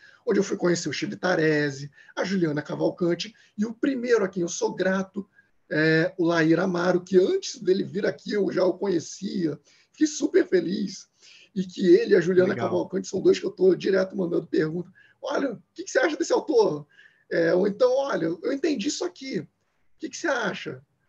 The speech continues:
Speaker 1: "Ah, é isso mesmo, não sei o quê, eu explico", et cetera. É, aí eu fui ler esse pessoal e a minha razão é,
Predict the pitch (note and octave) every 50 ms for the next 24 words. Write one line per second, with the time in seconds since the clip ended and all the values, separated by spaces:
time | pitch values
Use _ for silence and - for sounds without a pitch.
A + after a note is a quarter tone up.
0 | _ _ _ _ - B3+ A#3 F#3+ F#3 G3+ - - - A#3 A4+ - G#3+ F3 E3 E3+
1 | - F3+ F3+ F#3+ - G#3 F#3+ G3 F#3+ - - - - - - G3+ A3 G3+ - F3
2 | E3+ - - - E3+ E3 D#3+ - C3 B2+ - _ _ _ _ _ _ _ _ _
3 | _ _ _ _ _ _ _ _ - E3 D#3+ D#3+ E3 E3 E3 E3 E3 E3 E3 E3
4 | E3 D#3+ D#3+ D#3 - _ _ _ _ _ _ _ _ _ _ _ _ _ - G#3+
5 | A3 F4+ F4 - A4 A#4 G#4 C4+ A3 G#3 G3 - - G3 - A3 G3 - - F#3+
6 | G3 A#3 B3+ A3+ F#3 - - _ _ _ _ _ _ _ _ _ _ _ _ _
7 | _ A4+ A#4 B4+ C#5+ C#5+ C#5+ _ _ _ _ _ _ _ _ _ _ _ _ _
8 | _ _ _ _ - C#4+ C#4 B3 G3 F#3 G3+ B3 - E4 D4 C#4+ E4+ - G3 A3
9 | - G4 A4 -